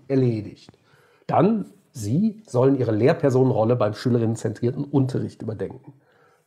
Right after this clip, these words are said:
Schauen wir uns gleich noch an. Und Sie sollen Möglichkeiten gestufter Hilfestellung kennenlernen und Sie sollen Erfahrungen mit unterschiedlichen Modellierungskreisläufen als strategischen Hilfsmitteln, einerseits für Lehrpersonen, andererseits für Lernende, sammeln. Haben wir in der Präsenzsitzung schon gemacht, vorhin auch,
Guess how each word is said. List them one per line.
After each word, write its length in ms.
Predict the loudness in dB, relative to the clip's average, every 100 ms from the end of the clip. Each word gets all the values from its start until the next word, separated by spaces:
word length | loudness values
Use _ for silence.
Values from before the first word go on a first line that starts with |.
| _
Schauen 220 | -6 -4
wir 60 | -4
uns 120 | -4
gleich 280 | -6 -6 -10
noch 140 | -14
an. 200 | -14 -18 _ _ _ _ _ _
Und 280 | 4 6 4
Sie 260 | -2 -4 0
sollen 220 | 0 4
Möglichkeiten 580 | 2 2 -2 -2 -4 -4
gestufter 420 | -4 -4 -4 0
Hilfestellung 560 | 0 0 -4 -4 -6
kennenlernen 600 | 0 0 2 0 -2 -4 -10 _ -12
und 100 | -4
Sie 80 | -2
sollen 240 | -2 -2
Erfahrungen 540 | -8 -2 2 4 2
mit 140 | 0 -4
unterschiedlichen 580 | -6 -6 -6 -8 -8 -10
Modellierungskreisläufen 1120 | -4 2 4 2 0 -2 0 -2 -2 -4 -8 -14 _
als 180 | -12 -4
strategischen 500 | -4 -2 -2 -2 0
Hilfsmitteln, 640 | 0 2 -2 0 -2 -4 -18 _
einerseits 420 | -4 -2 -4 -4
für 80 | 0
Lehrpersonen, 580 | 2 2 2 0 -4 -6
andererseits 420 | -8 -6 -6 -6
für 60 |
Lernende, 380 | -4 -2 -2 -2
sammeln. 400 | -2 0 0 -4 -18 _ _ _ -8
Haben 160 | -4
wir 80 | -4
in 60 | -6
der 80 |
Präsenzsitzung 640 | -6 0 2 2 0 -4 -4
schon 120 | -2
gemacht, 300 | -2 -2 -4
vorhin 240 | -8 -6 2
auch, 300 | 2 2